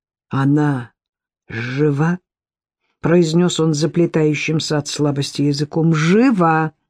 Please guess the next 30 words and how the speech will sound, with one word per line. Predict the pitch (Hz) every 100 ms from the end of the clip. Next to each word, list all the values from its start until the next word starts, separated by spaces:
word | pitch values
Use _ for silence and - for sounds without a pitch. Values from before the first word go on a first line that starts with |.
| _ _ _ _ _
но | 139 160
ей | 151 170
угрожает | 170 175 160 180 185
опасность. | 214 247 226 - 107 - - - _ _ - - -
Вы | 170
должны | 175 151 175
взять | 156 190 196
себя | - 180 180
в | 170
руки | 180 220 - 147
и |
срочно | 147 - 185 190 220 226 - 220
ехать | 202 190 196 190
мне | 190 185
на | 175
помощь. | 170 147 120 117 - - _ _
Кстати, | - - 269 - - - _ _ _ _
у | -
моего | 190 202 190 202
телефона | 214 202 202 208 190
почти | 196 - - 196 185 -
разрядилась | - 202 196 190 208 185 190 180
батарея». | 170 190 190 226 254 160 123 - _ _ _ _ -
Так | 180
что | -
вам | 202 208
придётся | 196 185 196 190
самому | 190 214 208 190 196 233 269
вызвать | 208 214 190 185 185
милицию. | 185 160 - - 147 135